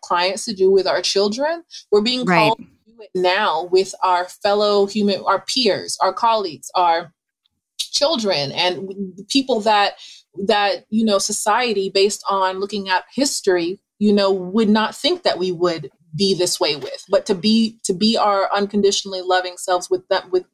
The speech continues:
Speaker 1: with everybody. And
Speaker 2: Yeah.
Speaker 1: I think that is what we're being called to do with what is happening right now,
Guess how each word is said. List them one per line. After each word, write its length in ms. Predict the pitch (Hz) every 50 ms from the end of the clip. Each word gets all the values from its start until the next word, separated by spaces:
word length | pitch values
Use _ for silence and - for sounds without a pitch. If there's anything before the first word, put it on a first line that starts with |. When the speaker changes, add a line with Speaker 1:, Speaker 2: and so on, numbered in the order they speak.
| -
Speaker 1:
with 120 | 185 185 - -
everybody. 640 | 226 240 220 196 165 - - - - - - - _ _ - - - - - - _ _ -
And 100 | - 196
Speaker 2:
Yeah. 220 | 185 165 - 175 - - _ _ _ _ - -
Speaker 1:
I 120 | 143 185
think 200 | 185 - 202 208
that 200 | 202 196 208 208
is 160 | 208 208 - -
what 160 | 196 185 190
we're 80 | 202
being 260 | 190 196 196 185 190 190
called 320 | - - 196 190 196 190
to 100 | - 185
do 560 | 175 175 190 214 233 240 214 185 180 170 175 - - - _ _
with 380 | - 175 170 196 185 180 - 185
what 220 | 165 180 185 180
is 140 | 175 175 -
happening 540 | - - 190 185 185 - 185 180 175 175 170
right 300 | 170 160 156 143 - 156
now, 220 | 156 127 110 101